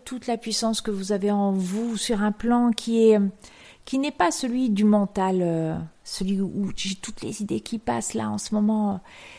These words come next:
C'est quelque chose de supérieur et qui vous élève.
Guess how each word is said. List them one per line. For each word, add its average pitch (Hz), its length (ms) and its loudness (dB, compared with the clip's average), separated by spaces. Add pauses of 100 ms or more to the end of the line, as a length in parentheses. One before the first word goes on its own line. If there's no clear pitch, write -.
(120)
C'est - 240 -4
quelque 254 240 -4
chose 254 260 -2
de 214 340 2 (200)
supérieur - 1000 0 (1500)
et 214 80 -2
qui - 160 -2
vous 220 320 2
élève. 165 480 2